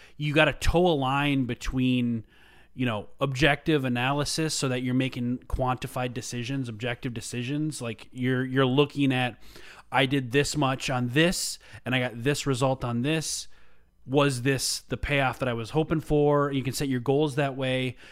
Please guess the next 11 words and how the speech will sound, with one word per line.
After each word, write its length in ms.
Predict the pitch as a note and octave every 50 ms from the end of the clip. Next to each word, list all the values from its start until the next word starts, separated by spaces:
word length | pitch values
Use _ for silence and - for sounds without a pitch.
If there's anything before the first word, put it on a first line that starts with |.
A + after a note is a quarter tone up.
| - - -
And 80 | C3 C3+
I 100 | C#3+ C#3+
think 280 | C3 D#3 D3 C#3+ A2
that, 340 | C3 C#3 B2 A#2+ A2+ - - - -
uh, 200 | B2+ B2 A#2+ - -
it's 240 | C3+ C#3+ B2+ -
helped 260 | - C#3+ D3+ D3+ B2 B2
me, 580 | B2+ C3+ D#3 E3 D#3 C#3+ C3+ B2+ B2+ A#2 - - - - - - - - - - _ -
um, 600 | B2 B2 A#2+ A#2 A2+ A2 G#2+ G#2+ G#2+ G2+ - - - - - - - -
start 360 | - - - - C#3 C3 C3 -
to 560 | - - C#3+ C#3+ C3+ C3 B2+ B2 A#2 A2+ A2+